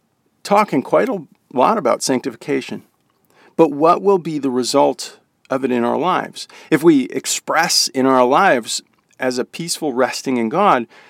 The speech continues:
which means a total oneness with him, and this oneness, it will make not only blameless in his sight, but also a profound joy to him,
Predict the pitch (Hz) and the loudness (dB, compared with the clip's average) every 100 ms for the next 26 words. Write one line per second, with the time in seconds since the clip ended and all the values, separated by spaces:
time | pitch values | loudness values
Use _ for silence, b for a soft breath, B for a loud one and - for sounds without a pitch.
0 | b b b 143 143 180 175 147 - 175 | b b b -2 4 6 6 4 -2 2
1 | 180 175 120 135 226 226 - 117 104 92 | 4 4 6 6 6 4 2 -4 -6 -8
2 | 113 - _ _ _ _ b b 160 180 | -8 -14 _ _ _ _ b b 4 4
3 | 139 190 220 143 123 202 262 151 143 - | 6 6 4 2 4 6 6 4 2 -2
4 | - - _ _ - 170 180 202 170 151 | -6 -14 _ _ -6 -2 2 4 4 0
5 | - _ _ - 143 185 208 175 139 117 | -4 _ _ -4 0 4 4 4 2 0
6 | - _ - 113 127 160 214 147 - - | -4 _ -10 -4 0 0 0 -2 -4 -6
7 | 120 110 113 - 135 127 127 - b b | -6 -4 -4 -2 -2 -2 -4 -10 b b
8 | 139 139 196 - 139 - - - 170 208 | 2 4 4 2 -6 -6 -14 -8 -4 -2
9 | 117 120 170 208 113 101 95 | -2 -2 -4 -4 -8 -10 -14